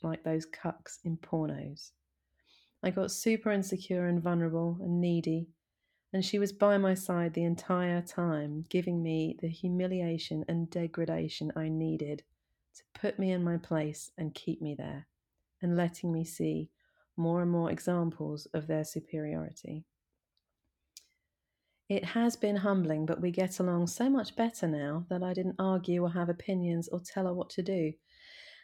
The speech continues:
And she even agreed to be my girlfriend as long as it was an open relationship and I was caged,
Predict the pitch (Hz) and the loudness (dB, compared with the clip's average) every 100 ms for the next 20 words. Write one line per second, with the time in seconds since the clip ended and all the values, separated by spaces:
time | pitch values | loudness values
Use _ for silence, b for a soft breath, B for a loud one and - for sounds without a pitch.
0 | B 214 262 240 254 254 240 220 220 208 | B 0 2 4 6 8 8 8 6 4
1 | - 202 226 240 226 220 214 240 240 156 | -2 2 6 8 6 6 6 6 4 0
2 | 147 160 175 - 185 190 190 208 214 214 | 2 2 0 2 2 2 2 4 4 2
3 | 214 190 180 180 208 220 - 180 165 160 | 2 0 0 0 0 -2 -2 -2 0 0
4 | 160 160 - 165 - - - 175 185 208 | -2 -4 -2 -2 -2 -8 -8 -4 0 0
5 | 214 - - - 190 165 165 165 - | -2 -10 -8 -2 0 0 -2 -6 -14